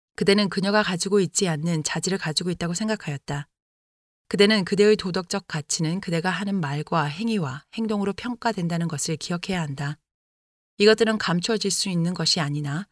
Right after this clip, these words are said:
그대의 환자들 앞에서 그대가 올바른 위치를 차지하게 할 것이다. 만일 그대가 그들에게 관심을 나타내고 그들에게 헌신적으로 수고하면 그들은 그것을 알게 될 것이며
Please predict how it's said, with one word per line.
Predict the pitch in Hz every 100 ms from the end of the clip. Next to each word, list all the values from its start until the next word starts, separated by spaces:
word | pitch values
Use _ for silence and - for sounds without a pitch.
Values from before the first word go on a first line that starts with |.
| _ -
그대의 | - 185 190 196
환자들 | 202 254 247 240 190
앞에서 | - 160 - 160 143
그대가 | - 180 180
올바른 | 170 175 190 196 175
위치를 | 147 - - 180
차지하게 | 247 220 214 -
할 | 165
것이다. | - 143 - 143 156 _ _ _ _ _ _ _ _
만일 | 190 226
그대가 | 226 196 190 202 156
그들에게 | 147 190 208 202
관심을 | - 165 151 196 185
나타내고 | 143 147 180 147 - 175 - _ -
그들에게 | 202 196 208 214
헌신적으로 | 269 277 262 233 220 220
수고하면 | - 226 226 170 143 143 _ _ _
그들은 | 165 175 175 147
그것을 | - 180 175
알게 | 190 156 160 185
될 | 165
것이며 | - 143 - 160 196